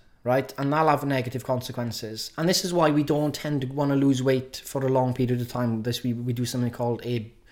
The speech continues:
you know, I hate the word diet, but diet break, or we have, like, refeeds, and we'll cover that down the line if you stay along with us for the ride of over maintenance and beyond. But yeah, just, just know that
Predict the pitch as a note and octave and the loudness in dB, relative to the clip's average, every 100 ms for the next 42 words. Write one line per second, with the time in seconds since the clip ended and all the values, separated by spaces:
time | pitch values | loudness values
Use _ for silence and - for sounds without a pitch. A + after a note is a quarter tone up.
0 | - - - _ - A#2+ A2 - A2+ B2+ | -20 -20 -20 _ -4 -2 -2 -4 0 0
1 | A#2+ A#2+ G#2 A#2+ A2 G#2+ - B2 A#2+ A#2+ | 0 -2 0 2 2 -2 0 2 2 0
2 | A#2+ A2 - A2+ A#2 A2+ A2+ A2+ - - | 0 -2 -2 -2 0 0 0 -4 -6 -18
3 | - - B2 C3 A#2 C3 A#2 A#2 - B2 | -14 0 4 4 2 0 0 -2 -6 -4
4 | B2+ B2+ B2+ B2 C#3+ C3+ B2+ A2+ - A#2+ | -2 0 0 0 0 2 2 2 0 0
5 | A#2+ A#2+ A#2 A2+ A2+ - B2 A#2 A#2 A2+ | 2 2 0 -4 -6 -4 -2 0 -2 -2
6 | A2+ A#2 - G2+ - - A2 A#2 A#2 G#2+ | -2 -2 -4 -10 -14 -8 -4 0 0 -2
7 | G#2+ - A#2 A2+ A2+ G#2+ A2+ A2 A2 A2+ | -6 -8 -6 -4 -6 -6 -8 -6 -4 -2
8 | A#2 A2+ G#2+ - A#2 A#2 - - - - | -2 -2 -6 -2 -2 -4 -14 -20 -20 -20
9 | - - D3 B2+ - D#3+ - - C#3 E3 | -20 -2 2 2 2 0 0 -4 2 4
10 | E3 E3 F3 D3+ A2 A#2+ C3+ C3 | 6 6 6 6 6 4 4 2